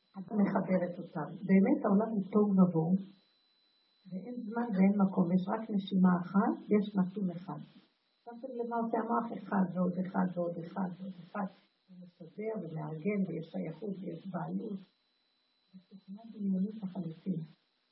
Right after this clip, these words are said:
ברגע אחד אדם הולך מן העולם, פתאום אין כלום. אין לו, אין, איפה,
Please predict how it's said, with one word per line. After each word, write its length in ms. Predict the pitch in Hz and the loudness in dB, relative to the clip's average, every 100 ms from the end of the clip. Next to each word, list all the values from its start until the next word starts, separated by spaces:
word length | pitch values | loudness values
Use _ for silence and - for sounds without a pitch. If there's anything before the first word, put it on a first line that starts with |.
| _ _ _ _ _ _ _ _ _ | _ _ _ _ _ _ _ _ _
ברגע 340 | 196 311 285 240 | -20 -20 -20 -18
אחד 160 | 233 190 | -12 -8
אדם 320 | 190 208 208 - _ _ _ _ | -6 -6 -6 -12 _ _ _ _
הולך 240 | 208 196 196 208 | -20 -18 -16 -10
מן 140 | 185 | -8
העולם, 320 | 175 196 226 233 - _ | -4 -4 -4 -6 -14 _
פתאום 340 | - - 302 262 - | -8 -4 -4 -4 -8
אין 180 | 269 262 - | -6 -4 -4
כלום. 300 | 247 233 - - _ _ _ _ _ _ _ | -2 -2 -4 -12 _ _ _ _ _ _ _
אין 220 | 214 214 | -20 -18
לו, 100 | 190 175 170 165 190 - _ | -14 -12 -14 -14 -16 -20 _
אין, 160 | 254 302 | -12 -12
איפה, 400 | - - 277 262 | -8 -8 -8 -10